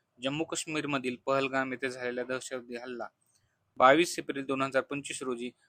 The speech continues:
पहलगामच्या बाईसराईन व्हॅलीमध्ये दहशतवाद्यांनी पर्यटकावर हल्ला केला. या हल्ल्यात सव्वीस जणांचा मृत्यू झाला, ज्यात पंचवीस भारतीय नागरिक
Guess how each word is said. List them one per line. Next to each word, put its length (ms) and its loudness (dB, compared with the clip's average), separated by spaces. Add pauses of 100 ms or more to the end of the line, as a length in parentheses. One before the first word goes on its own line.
(160)
पहलगामच्या 560 6
बाईसराईन 680 2 (320)
व्हॅलीमध्ये 500 2
दहशतवाद्यांनी 760 0 (340)
पर्यटकावर 840 2
हल्ला 280 2
केला. 460 4 (440)
या 140 6
हल्ल्यात 320 2 (340)
सव्वीस 340 -4
जणांचा 360 -2
मृत्यू 360 -4
झाला, 320 0 (440)
ज्यात 200 10 (360)
पंचवीस 340 -4
भारतीय 380 2
नागरिक 440 2